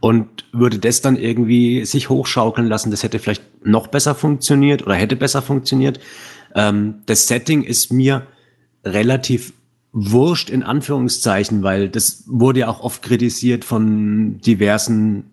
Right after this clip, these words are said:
auf diversen <laughs> Plattformen, also Forum, Reddit und so weiter, ähm, dass teilweise mehr Wert auf Setting als auf den Inhalt gelegt wird. Von daher finde ich das ganz gut, dass man einfach sagt, Mensch, man stellt mal wirklich einfach nur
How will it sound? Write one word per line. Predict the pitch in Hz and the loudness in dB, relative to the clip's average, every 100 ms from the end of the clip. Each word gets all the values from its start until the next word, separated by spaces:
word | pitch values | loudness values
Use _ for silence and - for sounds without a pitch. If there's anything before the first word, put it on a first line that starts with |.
| - | -6
auf | 101 | -2
diversen | - 104 113 - 123 | 0 0 2 2 0
<laughs> | |
Plattformen, | 107 - - 104 101 | -2 -4 -4 -2 0
also | 95 95 | -2 -4
Forum, | - 117 104 | 0 2 2
Reddit | 101 107 92 | 2 0 -2
und | - 117 | 0 0
so | 104 | 0
weiter, | 95 95 101 - - - - - | -4 -4 -6 -8 -12 -12 -6 0
ähm, | 107 104 107 | 2 2 0
dass | 110 - | -4 -2
teilweise | 113 110 110 | 0 0 2
mehr | 107 107 | 2 2
Wert | 107 107 107 | 2 0 -4
auf | 107 | -4
Setting | - 117 120 | -2 0 0
als | 101 101 | -2 -8
auf | 95 - | -10 -10
den | 92 | 0
Inhalt | 131 147 131 | 2 2 0
gelegt | 131 120 120 | 0 0 0
wird. | 117 - | -6 -2
Von | 117 | 0
daher | 113 117 | 2 2
finde | 127 123 | 2 0
ich | |
das | 123 - | -2 -2
ganz | 107 110 | -2 0
gut, | 123 117 | 0 0
dass | 101 | -2
man | 101 | -2
einfach | 101 | -2
sagt, | 107 - | -2 0
Mensch, | 104 107 | 0 0
man | 107 | -2
stellt | - 104 107 | 0 -2 0
mal | 110 104 | 0 0
wirklich | 110 - | -2 -4
einfach | 98 - | -6 0
nur | 117 113 | 0 0